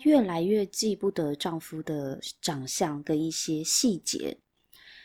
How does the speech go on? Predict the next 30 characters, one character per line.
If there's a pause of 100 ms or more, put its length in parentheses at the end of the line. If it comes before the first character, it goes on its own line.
(280)
那
她
认
为
呢，
这
个
记
忆
消
退
呢，
就
仿
佛
再
次
失
去
丈
夫
一
样
的
沮
丧。 (800)
不
过
偶
尔